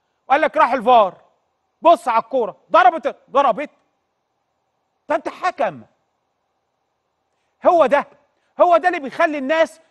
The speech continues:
تسأل. وقلت لسيادة الوزير كده، ما هي الناس تتشكك،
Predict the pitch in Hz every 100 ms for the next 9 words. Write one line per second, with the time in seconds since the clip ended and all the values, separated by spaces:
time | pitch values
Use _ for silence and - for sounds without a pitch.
0 | _ - 359 - 180 _ 220 320 - 208
1 | 277 262 233 240 - 226 _ _ _ _
2 | _ _ _ _ _ 170 220 226 285 269
3 | 254 247 330 _ 202 -